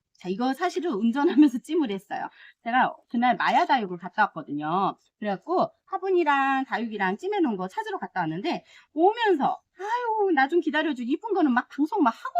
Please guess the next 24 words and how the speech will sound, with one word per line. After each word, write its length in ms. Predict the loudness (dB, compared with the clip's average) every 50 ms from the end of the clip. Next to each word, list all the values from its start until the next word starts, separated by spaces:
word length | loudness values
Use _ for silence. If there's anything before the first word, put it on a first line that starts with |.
| 2 2
있는 160 | 2 2 2
거야. 280 | 2 2 0 0 -2 -4
그래서 300 | -4 -6 -4 -4 -4 -4 -4 -8 -18 -20 -20 -20 -18 -10 -8
막 140 | -8 -6 -4
찜을 220 | 0 0 2 2
했지요. 420 | 0 -2 -4 -6 -6 -6 -6 -8 -12 _ _ _ _
자, 340 | -10 -6 -4 -2 -2 -2 -2
요거 300 | -2 -2 -2 -2 -4 -4 _ _
짜잔! 640 | _ -4 -2 0 0 0 0 0 0 -2 -2 -2 -2 -2
이건 180 | 0 0 0
도도, 340 | 0 -2 -2 -4 -2 2 6 8 8 8 8 6 2
도도 440 | 0 -2 -2 -2 0 -2 0 2 6 6 8 8
화분에서 480 | 6 4 2 0 -2 -2 -2 -2 -2 -2
나온 220 | 0 -2 -2 -2
거예요. 200 | -4 -6 -8 -8 -8 -12 -16 -20 -8 _
봐봐요. 220 | -2 0 2 4 4
엄청 300 | 6 4 4 2 0 -2
작아요. 320 | -2 0 0 0 -2 -2 -2
이 100 | -4 -4
자, 300 | -4 -2 0 0 0 0
소주컵. 580 | -2 -4 -8 -8 -8 -10 -12 -8 -6 -6 -6 -8 _ _ _ _ -8
이효리 380 | -2 0 0 2 2 0 0
같나요? 460 | 0 0 0 0 0 0 0 0 0 -2
아, 160 | -2 -4 -4